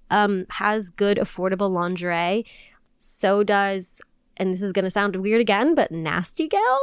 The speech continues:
low key, like, it's hit or miss, okay? It's hit or miss, but when it hits, it hits, you know? I have this, like, really nice pair. It's, like, very soft, like, red lace,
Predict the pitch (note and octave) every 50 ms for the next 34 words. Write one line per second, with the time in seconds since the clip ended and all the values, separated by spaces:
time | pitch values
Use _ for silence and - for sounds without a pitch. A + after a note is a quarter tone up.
0 | C5 - - A3+ G#3+ G3+ G#3 A3 - - - A3+ G3 F#3+ G3 - - G#3 G#3 G#3
1 | - - - - B3 - - B3+ A#3+ D#4+ F#4 G4 F4+ B3 - - - - - F#3+
2 | G3 G3+ G#3 G3+ A3 A#3+ A#3+ A#3+ G#3+ F#3+ - - - - G3+ F3+ G#3+ F#3+ F3+ -
3 | - - _ _ _ - - - - _ - - G#3+ B3 D4 E4 - C4+ D4 F4+
4 | F#4 - - - - - - - - - _ _ _ _ _ _ _ _ _ _
5 | _ _ _ _ _ _ _ - - A4 C#5+ B4+ D#4 C4 E4 A#4+ D5+ - G#3 G#3
6 | - - - A3+ G#3 G3 G3 A3 C4 C#4+ C#4+ D#4 D4 A4 G#4+ - G4+ - G#3 E3
7 | E3+ G3 A3+ B3+ D#4+ F4 D4 A#3 G#3+ A3+ A#3 A3 - - - G3 A3+ A3+ G3+ F#3
8 | F3+ F3+ - - - - - - - G3 - G#3+ G3+ F3 F3 G3+ G3+ G#3+ A#3 G#3
9 | - - G#3 F#3+ F#3+ F#3+ - - G3+ F#3 - E3 E3+ F3+ F3 F3 E3 E3+ E3+ E3
10 | E3 F3 G#3+ A3 - - - -